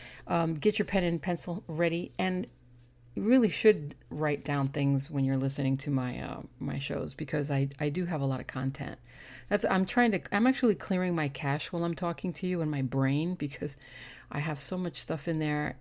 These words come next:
It makes me feel better getting it out. So, to begin, ten fun and healthy foods to make with your kids, and I do have a link to that article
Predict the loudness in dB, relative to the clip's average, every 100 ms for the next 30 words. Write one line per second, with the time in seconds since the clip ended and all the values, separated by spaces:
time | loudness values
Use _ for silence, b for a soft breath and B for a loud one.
0 | -6 -4 -4 -6 -4 -6 -4 -4 -2 0
1 | -2 -4 -10 -12 -6 -4 -2 0 2 0
2 | -2 -6 -4 -2 -2 -4 B B B B
3 | -2 0 2 2 4 2 -2 -8 0 2
4 | 2 2 0 2 0 -2 -2 -6 -2 -2
5 | -2 -2 -2 -2 -6 -4 -6 -2 -2 0
6 | -2 -2 -2 -2 -2 -2 -2 0 -2 -4
7 | -8 -8 -4 -2 -2 -2 -2 -2 -2 -4
8 | -2 -2